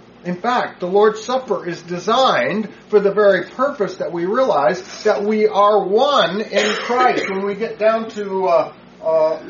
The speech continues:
the next one, or as he mentioned in, in First Corinthians ten, let's see, um, that's on,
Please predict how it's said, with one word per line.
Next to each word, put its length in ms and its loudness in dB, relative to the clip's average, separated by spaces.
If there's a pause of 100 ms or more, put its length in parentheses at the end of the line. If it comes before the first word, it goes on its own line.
(120)
the 120 -2
next 320 0
one, 180 0
or 220 4
as 160 2
he 100 -10
mentioned 460 -4
in, 180 -10 (100)
in 200 -10
First 320 -8
Corinthians 800 -10
ten, 680 -2
let's 1120 -8
see, 240 -12 (540)
um, 540 -4 (1200)
that's 240 -8
on, 340 0